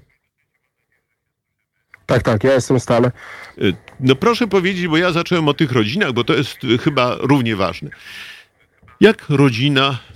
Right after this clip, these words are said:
Speaker 2: wspiera czy pomaga chirurgowi? No bo przecież właściwie, wie pan, no, pana mogą wyrwać z domu w nocy, rano, no w święta to już pan mówił, w, w różne now-, nowe roki, w sylwestry.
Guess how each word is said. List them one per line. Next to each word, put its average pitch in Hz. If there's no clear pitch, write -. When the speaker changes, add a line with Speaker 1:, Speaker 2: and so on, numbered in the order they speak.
Speaker 2:
wspiera 113
czy -
pomaga 104
chirurgowi? 95
No 107
bo 123
przecież 143
właściwie, 131
wie 123
pan, 98
no, 104
pana 127
mogą 117
wyrwać 110
z 87
domu 98
w 80
nocy, 113
rano, 107
no 107
w -
święta 131
to 110
już 104
pan 104
mówił, 113
w, 90
w 104
różne 107
now-, 104
nowe 104
roki, 110
w -
sylwestry. 107